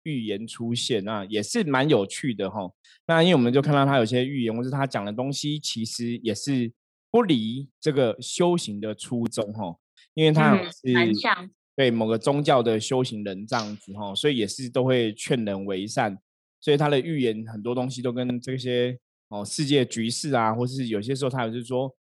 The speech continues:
Speaker 1: 你可能要多做好事，才不会被一些负的状况影响。那这点我觉得跟圣真门福摩斯在讲能量这个道理很像吼，所以就是今天来分享一下，因为他在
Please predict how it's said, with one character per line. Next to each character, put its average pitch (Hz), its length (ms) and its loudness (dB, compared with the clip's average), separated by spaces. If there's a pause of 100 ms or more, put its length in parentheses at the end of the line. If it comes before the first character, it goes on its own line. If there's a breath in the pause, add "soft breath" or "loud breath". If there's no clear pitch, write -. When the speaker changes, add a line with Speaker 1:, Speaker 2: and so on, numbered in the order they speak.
Speaker 1:
你 135 100 -6
可 131 120 -2
能 110 80 0
要 120 100 -2
多 127 180 -2
做 131 120 -2
好 98 180 0
事， 131 160 -4
才 110 160 -4
不 104 140 -4
会 123 80 2
被 120 200 0
一 117 40 -2
些 120 240 -4
负 131 240 -6
的 101 320 -2
状 117 200 -4
况 110 240 -6
影 95 160 -10
响。 98 240 -8
那 135 140 0
这 180 140 2
点 113 200 2
我 101 60 -4
觉 104 40 -2
得 107 60 -2
跟 120 160 0
圣 127 140 -4
真 123 100 0
门 104 140 -2
福 110 100 -10
摩 104 140 -4
斯 123 140 -6
在 120 80 2
讲 98 200 -2 (440 loud breath)
能 120 120 2
量 156 140 6
这 139 80 4
个 131 80 4
道 127 220 4
理 104 160 -2
很 95 200 -8
像 104 280 -2
吼， 95 200 -6 (380)
所 - 160 2
以 147 100 6
就 143 120 4
是 139 180 0
今 156 180 0
天 156 120 2
来 113 180 2
分 175 240 0
享 104 240 -4
一 - 20 -8
下， 110 300 -2
因 135 60 -4
为 156 80 -2
他 156 180 0
在 143 260 2